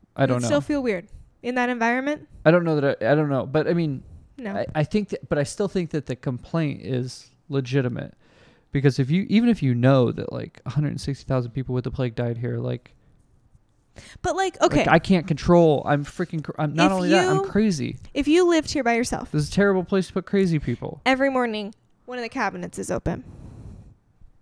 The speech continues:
Speaker 2: That's, like, such a small thing compared to what these people on this island were saying is happening. You would think something's going
Speaker 1: Is there
Speaker 2: on.
Speaker 1: more evidence of what's going on?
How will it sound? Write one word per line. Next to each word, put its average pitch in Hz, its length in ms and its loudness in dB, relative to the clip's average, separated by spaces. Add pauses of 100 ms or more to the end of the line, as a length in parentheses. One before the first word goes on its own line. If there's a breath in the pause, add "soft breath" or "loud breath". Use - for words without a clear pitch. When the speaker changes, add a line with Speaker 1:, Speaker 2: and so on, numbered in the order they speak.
(1000)
Speaker 2:
That's, 269 200 2
like, 349 200 0
such 330 260 -2
a 302 80 -6
small 269 500 0
thing 254 360 -4
compared 262 380 -4
to 269 80 -4
what 196 160 -6
these 233 200 -8
people 240 280 -4
on 220 100 -2
this 220 140 -6
island 208 260 -4
were 220 80 -2
saying 226 260 -4
is 220 100 -6
happening. 285 380 -2 (320 soft breath)
You 285 180 6
would 339 140 2
think 320 200 -2
something's 262 360 -2
going 262 140 6
Speaker 1:
Is - 80 6
there 156 100 6
Speaker 2:
on. 147 100 6
Speaker 1:
more 143 180 4
evidence 143 360 0
of 143 60 -8
what's 131 240 -6
going 135 240 -4
on? 165 120 -2